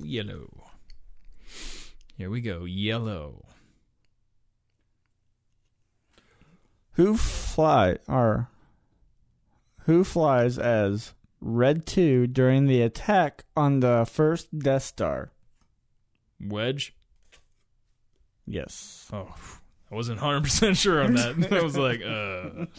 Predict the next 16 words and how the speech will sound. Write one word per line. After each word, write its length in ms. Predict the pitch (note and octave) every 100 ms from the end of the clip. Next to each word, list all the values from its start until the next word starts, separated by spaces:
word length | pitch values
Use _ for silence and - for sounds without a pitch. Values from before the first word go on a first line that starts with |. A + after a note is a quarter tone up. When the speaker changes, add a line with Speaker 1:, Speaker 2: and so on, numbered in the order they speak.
| - E3+ F3 - F3 -
Speaker 2:
<laughs> 240 | - - -
Speaker 1:
just 220 | B2 A2+
guess 260 | C3 B2+
one 240 | A#2+ B2 E3+
of 60 |
the 80 | E3
names 320 | F#3 F3+ F3
that 140 | D3+ D#3+
I 80 | D#3+
know 480 | E3+ D#3+ C#3+ D3+
<laughs> 40 | C#3+
of 240 | F#3+ E3
the 160 | F#3+ F3
fucking 580 | - F3+ - E3 C3 B2+
pilots. 760 | C#3+ B2+ A#2 C3 B2+ - - _ - - - - - - - - - - - - - - _ _ - - - - - - - - -
Six. 720 | - - - - - -